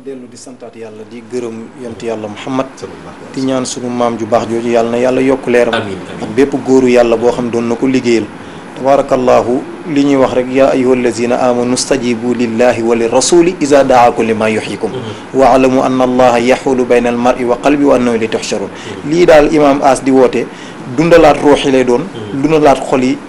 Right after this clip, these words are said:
Speaker 1: gën ñoo jegalaat Yàlla, gën ñoo jegalaat Yonent bi sallallahu alayhi wa sallam.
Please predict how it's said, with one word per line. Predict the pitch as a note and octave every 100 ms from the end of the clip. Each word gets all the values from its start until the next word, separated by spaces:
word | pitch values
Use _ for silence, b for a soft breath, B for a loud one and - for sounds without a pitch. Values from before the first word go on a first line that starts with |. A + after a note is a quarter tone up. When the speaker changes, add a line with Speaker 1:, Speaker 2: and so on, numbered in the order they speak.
| C3
Speaker 1:
gën | C#3 D#3+
ñoo | D#3 D3+
jegalaat | C#3+ C3+ B2+ C3+
Yàlla, | C3 C3 A#2+
gën | D3
ñoo | D#3 D3+
jegalaat | C#3 C3+ B2+
Yonent | B2+ B2+ A#2+
bi | A2
sallallahu | B2+ A#2 A2+
alayhi | A#2
wa | A#2+
sallam. | A#2+